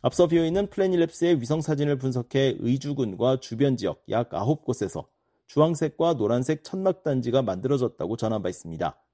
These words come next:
이번에 발견된 지역까지 최소 열다섯 곳에서 천막단지가 확인된 것입니다.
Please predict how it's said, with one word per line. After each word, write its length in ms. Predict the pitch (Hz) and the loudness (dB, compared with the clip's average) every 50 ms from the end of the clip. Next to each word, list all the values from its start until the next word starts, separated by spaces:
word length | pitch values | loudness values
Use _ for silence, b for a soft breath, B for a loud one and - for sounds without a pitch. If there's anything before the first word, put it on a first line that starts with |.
| _ _ _ _ _ _ _ _ _ | _ _ _ _ _ _ _ _ _
이번에 320 | - 120 139 147 156 151 147 | 0 2 4 4 4 4 2
발견된 480 | 131 131 135 139 139 139 139 139 135 | 2 2 2 2 2 2 2 0 0
지역까지 720 | - - 135 131 131 - 104 95 - - 127 135 135 131 - | 0 0 -2 -2 0 -2 -4 -4 -4 -2 -4 -4 -4 -4 -6
최소 340 | - 151 147 - 160 135 | -6 -6 -4 -2 0 2
열다섯 500 | 101 104 120 127 - - 98 - 139 135 | 4 4 2 2 0 -4 -4 -4 -4 -4
곳에서 440 | - 131 - 110 90 - 67 - - _ _ | -4 -4 -4 -4 -4 -4 -8 -12 -12 _ _
천막단지가 800 | - - 160 165 170 170 - - - 107 92 - - - 110 123 - | -12 -8 -6 -2 -2 -2 -2 0 -2 -2 -2 -4 -4 -2 -2 -2 0
확인된 320 | - 143 143 131 113 95 | -2 -2 0 0 0 0
것입니다. 540 | 82 80 - - 87 85 80 76 69 - | -2 -6 -8 -10 -10 -6 -6 -6 -6 -8